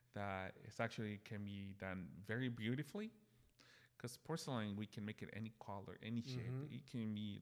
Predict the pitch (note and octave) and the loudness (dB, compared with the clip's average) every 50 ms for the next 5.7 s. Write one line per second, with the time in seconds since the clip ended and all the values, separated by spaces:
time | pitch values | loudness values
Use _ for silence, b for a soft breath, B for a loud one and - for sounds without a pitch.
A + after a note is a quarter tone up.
0 | - - A2 - - A2+ G#2+ G#2 G2+ - - _ - - A2+ A#2 G#2+ - - - | -6 -8 -8 -4 -4 -2 -2 -4 -6 -8 -14 _ -2 2 4 4 4 2 -2 -2
1 | A2+ A2+ B2+ C#3+ D#3+ E3 D#3+ D3+ D#3+ D#3 D#3+ E3 - - B B B B B B | 2 4 6 6 6 6 4 2 2 0 0 0 -4 -10 B B B B B B
2 | B B B B B - A#2 A#2+ G#2 - G#2+ A#2 C3 C3 B2+ - B2 A#2+ A#2 A2 | B B B B B 2 2 2 2 2 2 2 2 0 0 0 2 2 2 2
3 | A2+ - - A#2+ A2 A2 G#2+ A2 A#2 A2 G#2+ G#2+ G#2+ G2+ F#2+ F#2+ G2 G2 F#2+ F#2 | 0 -2 0 0 2 2 0 -2 -2 -4 -4 -2 -2 0 0 0 0 0 -2 -2
4 | F#2 F2+ - - - - - A2+ G#2+ - - - C3 C#3 C3 A#2 - - A2 G2 | -4 -6 -8 -12 -10 -6 -4 -4 -4 -2 2 4 4 4 4 2 0 -2 -4 -2
5 | G#2 F#2 - - - - - C3+ B2+ - - - - | -4 -6 -8 -8 -4 0 2 2 2 2 -2 -6 -12